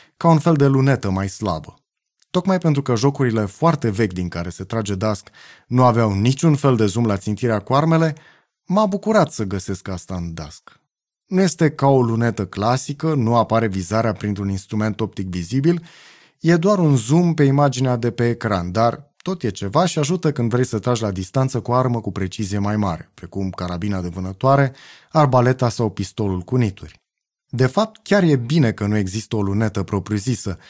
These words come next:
ce nu ar fi respectat canonul jocurilor clasice. Acest zoom este un compromis acceptabil,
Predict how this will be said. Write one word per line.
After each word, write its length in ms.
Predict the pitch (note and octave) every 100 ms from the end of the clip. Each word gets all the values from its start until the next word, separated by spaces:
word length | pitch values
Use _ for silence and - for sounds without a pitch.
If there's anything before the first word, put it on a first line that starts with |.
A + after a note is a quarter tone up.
| - -
ce 180 | - C#3+
nu 100 | D#3
ar 120 | A2
fi 120 | -
respectat 520 | G2 F#2+ G#2+ - A#2
canonul 460 | - G#2 G#2+ A2 F#2
jocurilor 600 | F#2 G#2+ G2 G2+ A2+ C3
clasice. 640 | - A2+ - - - - _ _ _ _ _ _
Acest 320 | D#3 - A3
zoom 160 | E3+ G#3
este 240 | F3+ -
un 180 | D#3+ D3+
compromis 600 | C#3+ D3 C#3+ C#3 C#3 C#3
acceptabil, 800 | B2+ - A2+ G2 A#2+ F#2 D#2+